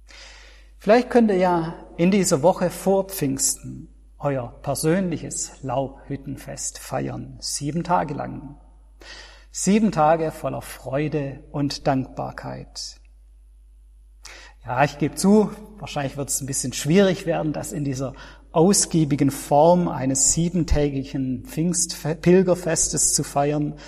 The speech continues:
mit allen möglichen Festmählern. Aber ihr könnt vielleicht für euch es im Kleinen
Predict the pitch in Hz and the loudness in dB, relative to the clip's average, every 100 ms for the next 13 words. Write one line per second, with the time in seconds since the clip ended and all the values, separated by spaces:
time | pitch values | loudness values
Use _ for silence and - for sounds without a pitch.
0 | - - 143 - 143 147 143 135 147 147 | -20 -10 -10 -4 0 2 2 2 0 -2
1 | 143 135 - 151 - - 147 160 165 160 | -8 -8 -6 -6 -4 -4 -4 -4 -4 -6
2 | - - - - 175 214 202 - - - | -10 -18 -16 -2 0 0 -4 -12 -20 -20
3 | - - - - - - 175 196 202 196 | -20 -20 -20 -20 -20 -12 -6 -2 -2 -2
4 | - - - - - - 165 - 160 165 | -8 -14 -16 -20 -14 -8 -8 -8 -10 -6
5 | 143 147 - - - - - - - 139 | -4 -6 -12 -20 -20 -20 -20 -14 -8 -6
6 | 131 - - 127 131 123 120 117 117 113 | -8 -10 -8 -6 -6 -8 -10 -14 -16 -18